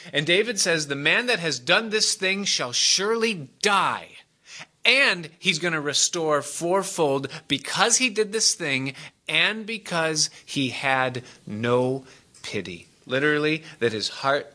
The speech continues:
was hardened in the matter. Now, the law declared that he would restore fourfold. Anytime you would steal property from someone else and you were found out, you would restore fourfold. But death was not the, <laughs>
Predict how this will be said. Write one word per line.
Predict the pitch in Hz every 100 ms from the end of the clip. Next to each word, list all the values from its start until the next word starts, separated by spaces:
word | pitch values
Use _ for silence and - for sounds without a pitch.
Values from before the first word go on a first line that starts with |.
| _
was | - 120
hardened | - - - 160 160 127 104 98 101 - - - _ _
in | 117 113
the | 110
matter. | 104 98 90 85 _ - -
Now, | 175 170 - -
the | 147
law | 139 175 269 311 -
declared | 147 - 131 110 98 - - -
that | 139
he | 160
would | 151 143
restore | 139 - 147 147
fourfold. | 143 - 143 135 - 127 98 82
Anytime | 117 143 139 151 143
you | 135
would | 123
steal | - - 147 143
property | 156 143 147 139
from | 139 135
someone | 127 139 139
else | 135 170 -
and | 110
you | 113
were | 110
found | - 120 120
out, | 123 190 - - 160
you | 135
would | 143
restore | 139 127 - 143 135
fourfold. | - 135 131 - 143 104 92 - - - -
But | 139 131
death | 226 254
was | 220 180
not | 180 175 175
the, | 156 - - -
<laughs> | 175